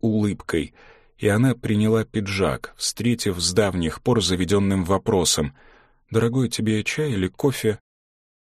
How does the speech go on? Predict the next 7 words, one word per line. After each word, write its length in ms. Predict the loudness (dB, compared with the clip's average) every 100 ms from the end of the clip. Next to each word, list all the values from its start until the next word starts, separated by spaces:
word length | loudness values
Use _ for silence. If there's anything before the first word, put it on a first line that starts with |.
| _
"Кофе 460 | -4 -2 -2 -8 -8 -18 _ _
с 140 | -4
коньяком", 720 | 0 0 0 -2 -2 -2 -4 _ _ _ _ _
отвечал 600 | -10 -2 0 2 0 -2 0
он, 260 | 2 2 0 -8
усаживаясь 720 | -4 0 2 0 0 0 0 0
по-домашнему, 960 | -2 0 0 0 -2 -4 -4 -6 -8